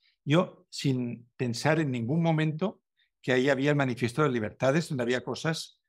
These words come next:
contra la editorial y mi trabajo ahí y todo. Entonces yo se lo doy,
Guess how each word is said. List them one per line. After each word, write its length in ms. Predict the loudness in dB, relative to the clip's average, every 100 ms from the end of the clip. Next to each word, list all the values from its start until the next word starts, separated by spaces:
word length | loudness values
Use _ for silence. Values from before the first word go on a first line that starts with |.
| _ 2
contra 300 | 2 4 4
la 100 | 4
editorial 600 | 2 0 0 2 2 0
y 40 |
mi 100 | -4
trabajo 280 | -4 -4 -2
ahí 80 | -4
y 40 |
todo. 300 | -2 -6 -8 _ _ _
Entonces 220 | -6 -2
yo 100 | 0
se 120 | 2 4
lo 120 | 6
doy, 380 | 4 2 -6